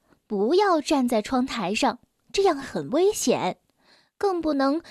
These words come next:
将身体靠在窗户上，万一窗户没有插牢，就能掉下去，摔成馅儿饼。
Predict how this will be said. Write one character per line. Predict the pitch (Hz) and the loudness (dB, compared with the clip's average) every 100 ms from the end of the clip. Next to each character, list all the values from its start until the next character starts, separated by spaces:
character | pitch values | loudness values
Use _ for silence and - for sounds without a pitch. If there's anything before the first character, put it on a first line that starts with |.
| - | -10
将 | - 359 370 | 0 2 2
身 | - 381 392 | 0 -2 -2
体 | - 202 180 | -4 -4 -4
靠 | - - 415 311 | -6 0 2 2
在 | 247 | 2
窗 | 240 - 392 427 | 0 -4 -8 -4
户 | 254 | -2
上， | 220 247 - _ _ _ _ _ | 0 0 -4 _ _ _ _ _
万 | 226 233 226 | 0 0 0
一 | 240 254 269 - - | 0 0 -2 -6 -20
窗 | - - 311 320 | -8 0 2 2
户 | 294 | 0
没 | 277 339 | 2 2
有 | 247 | 2
插 | 220 - 349 | -2 -2 0
牢， | 359 285 302 370 - _ | 2 4 4 2 -4 _
就 | - 359 | -6 -4
能 | 392 427 | -4 0
掉 | 440 415 330 | 2 4 2
下 | 311 285 | 2 0
去， | - 311 277 - _ _ | 0 0 0 -2 _ _
摔 | - - 294 254 | -10 2 4 4
成 | 262 285 370 | 0 -6 -8
馅 | - 440 | 0 2
儿 | 381 269 | 4 2
饼。 | - 185 139 - | -2 -2 0 0